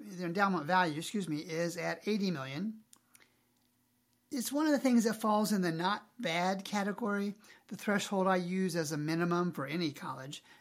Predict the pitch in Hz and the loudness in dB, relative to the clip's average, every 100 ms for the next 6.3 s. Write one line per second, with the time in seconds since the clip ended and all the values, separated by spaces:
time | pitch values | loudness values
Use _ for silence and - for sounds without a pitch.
0 | - 196 160 - 202 190 151 143 156 185 | -14 -8 -8 -6 -4 -4 -6 -8 -10 -10
1 | 135 135 143 160 156 147 156 143 139 131 | -10 -10 -8 -6 -6 -4 -4 -4 -6 -10
2 | 139 - - - - 220 214 208 226 226 | -12 -14 -20 -18 -6 0 0 2 2 4
3 | 220 202 202 196 196 190 190 - - - | 6 6 4 4 4 2 0 -10 -20 -16
4 | 180 151 160 156 165 165 - - - - | -12 -10 -10 -6 -4 -4 -4 -6 -8 -14
5 | _ _ _ _ _ _ 185 185 175 165 | _ _ _ _ _ _ 0 2 2 0
6 | 139 151 | -2 -4